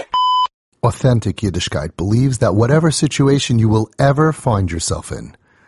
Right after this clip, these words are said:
you will always retain your title of being Hashem's beloved son.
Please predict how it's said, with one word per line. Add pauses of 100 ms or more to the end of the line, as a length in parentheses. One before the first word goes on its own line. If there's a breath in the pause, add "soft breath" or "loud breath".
(140 soft breath)
you
will
always
retain
your
title
of
being
Hashem's (200)
beloved
son.